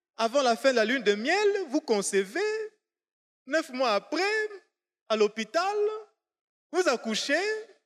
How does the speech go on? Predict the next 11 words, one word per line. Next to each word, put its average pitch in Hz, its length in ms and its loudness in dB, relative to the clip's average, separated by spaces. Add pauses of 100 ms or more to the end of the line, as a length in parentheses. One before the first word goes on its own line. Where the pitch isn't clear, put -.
(440)
deux 339 120 6
jours 285 220 2
après, 240 260 2
vous 247 160 2
êtes 262 140 4
à 220 60 4
la 208 140 4
maison, 220 420 2 (1040)
tout 508 240 2
va 415 120 0
bien, 285 240 4